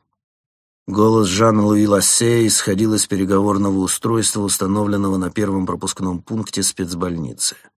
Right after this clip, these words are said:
Эрван представлял себе все совсем по-другому. После истории с арестом и серии допросов ему казалось несколько преувеличенно любезным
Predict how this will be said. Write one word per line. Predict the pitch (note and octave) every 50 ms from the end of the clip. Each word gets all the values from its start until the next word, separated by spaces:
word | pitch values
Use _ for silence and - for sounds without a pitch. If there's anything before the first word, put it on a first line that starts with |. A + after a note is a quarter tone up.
| _ _ _ _ _ _ _ _ _ _ _ _ _ _ _ _ _ _ _ -
Эрван | - G2 G#2 G#2+ A#2+ B2+ B2+ A#2+
представлял | B2 G#2+ G2 - - A#2 A2 A#2 A#2+ A#2
себе | A2 - - G2+ G#2 A2+ G#2+ G#2 G2+ - _ -
все | - - - - G#2+
совсем | - - F#2+ E2+ - - - G#2+ G2
по-другому. | F#2 G2 F#2 G2+ G#2 G2+ G2 F#2 E2 D2+ C#2 C2+ - - - - _ _ _ _ _ _ _ _ _ _ _ _ _
После | - A2+ G#2 - G#2 G#2+ G#2+
истории | F#2+ - - B2+ A2+ A2 A2 G#2
с | G2 -
арестом | G#2+ G#2 G#2 B2 C3+ - - - G2+ F#2+
и | F#2+
серии | - - A2+ G#2 G#2 G#2 F#2+
допросов | G2 F#2+ F#2+ A2+ A#2 A2+ - - E2 -
ему | G2 E2+ F#2 G2
казалось | F#2+ G2+ F#2+ G2+ G2+ G2+ F#2 -
несколько | - G2+ F#2+ - F#2+ F#2+ F#2 G2+
преувеличенно | F#2+ - G2+ G2+ G2+ G2 G2+ G#2 G#2 G2+ - G2+ G2+
любезным | G2 G2 G2+ G2 G#2+ G#2+ F#2 - - D2 C#2+ C2 B1+ B1